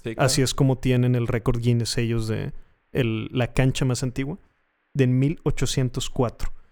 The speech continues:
Speaker 2: Y sigue estando en pie y caben setecientas personas en ese,
Speaker 1: <laughs>
Speaker 2: en esa cancha. Y ahí juega el Hallam F C, que se inauguró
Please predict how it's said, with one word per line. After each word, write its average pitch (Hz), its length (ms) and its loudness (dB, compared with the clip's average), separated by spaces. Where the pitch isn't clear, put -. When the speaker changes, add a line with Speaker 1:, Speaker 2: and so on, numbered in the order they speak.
Speaker 2:
Y 127 80 0
sigue 135 280 2
estando 127 340 0
en 127 100 0
pie 170 240 -4
y - 80 -2
caben 127 220 2
setecientas 120 680 -2
personas - 540 -4
en 135 80 0
ese, 120 340 0
Speaker 1:
<laughs> - 440 -8
Speaker 2:
en 123 140 2
esa 123 180 -4
cancha. 113 380 -6
Y 139 80 2
ahí 127 80 4
juega 135 220 2
el 131 140 0
Hallam 135 260 2
F 151 160 -2
C, - 160 -2
que - 100 0
se 135 100 0
inauguró 117 380 0